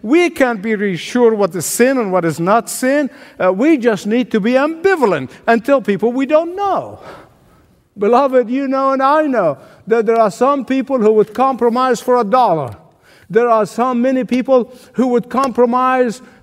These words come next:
to escape an insult, let alone death and life. But not Jesus. Not Jesus.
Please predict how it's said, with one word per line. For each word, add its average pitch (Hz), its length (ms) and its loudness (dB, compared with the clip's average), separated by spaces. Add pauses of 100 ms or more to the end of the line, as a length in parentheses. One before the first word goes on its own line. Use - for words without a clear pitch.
to 226 100 2
escape 262 720 0
an 226 200 -4
insult, 285 800 0
let 254 200 2
alone 240 380 0 (220)
death 208 400 -2
and 180 200 -4
life. 135 580 -4 (840)
But 139 180 -8
not 160 200 0
Jesus. - 680 -8 (800)
Not 214 240 0
Jesus. 151 560 -4